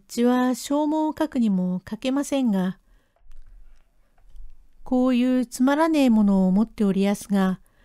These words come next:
百両の方に編み笠ということもごぜえやすから、これを預かってくだせえ。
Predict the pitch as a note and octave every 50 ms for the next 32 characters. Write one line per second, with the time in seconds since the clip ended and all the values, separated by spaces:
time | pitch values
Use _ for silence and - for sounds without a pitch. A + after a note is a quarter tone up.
0 | _ _ _ _ _ _ _ _ _ _ - - E3+ - - C4 A#3 B3 A#3+ G#3
1 | F#3+ F3+ F3 E3+ - F#3+ - - A3 A3 G3+ F#3+ F#3 F#3 F#3 - _ _ _ -
2 | - F3+ F#3 G#3+ A3+ A#3+ C4 B3 - C4+ C4 - C4+ C4+ C4+ C4+ C#4 C4+ - C4
3 | - C#4 A#3+ G#3 F#3+ F#3 G#3 F3+ - A3+ A#3 A#3 A#3 A#3+ A#3+ - - G#3+ G3 G3
4 | F#3 F#3+ F#3+ F#3+ - _ _ _ _ _ _ _ _ _ _ _ _ _ _ -
5 | - E3 E3+ F3+ F#3 G3 G3+ G#3 G#3+ A3 - - F#3+ F#3+ - - - B3+ B3+ B3
6 | - - B3+ - C4+ C#4 C#4 C#4+ - D4 C#4+ C4 G#3 F#3 -